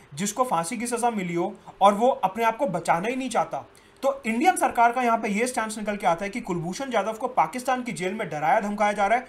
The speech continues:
कि वो review petition ना file करें और पाकिस्तानी army के जो court ने फांसी की सजा दी है उसको मान ले। मतलब कि कुलभूषण जाधव को पाकिस्तान की जेल में कहीं ना कहीं torture किया जा रहा है।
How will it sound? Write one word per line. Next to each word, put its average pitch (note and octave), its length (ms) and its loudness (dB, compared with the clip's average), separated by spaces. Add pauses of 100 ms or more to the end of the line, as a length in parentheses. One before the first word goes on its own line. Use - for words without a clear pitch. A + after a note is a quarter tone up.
(280)
कि A#3+ 80 -2
वो C4+ 120 6
review G3+ 300 2
petition A3 460 -2
ना F3+ 220 6
file B3+ 260 2
करें C4+ 240 -2 (260)
और A3 80 8
पाकिस्तानी D#4 680 6
army G3 280 4
के C4 160 -2
जो C4+ 100 -4
court A3+ 280 0
ने C4 60 -6
फांसी B3+ 360 -4
की D#4+ 120 -4
सजा C#4+ 240 4
दी A#3+ 120 -2
है F#3 260 0 (240)
उसको A3 260 0
मान E3 340 -2
ले। C#3 140 -10 (260)
मतलब G#3+ 340 8
कि A#3+ 200 -6 (320)
कुलभूषण B3 480 0
जाधव A3 240 4
को C4 160 -4
पाकिस्तान D#4+ 540 2
की B3 120 -6
जेल F3+ 200 -4
में A3+ 140 -4
कहीं E3+ 180 -6
ना E3 80 -4
कहीं A3+ 180 -10
torture G3+ 360 -8 (240)
किया F#3 180 2
जा D3+ 160 -2
रहा C3+ 100 -8
है। - 80 -18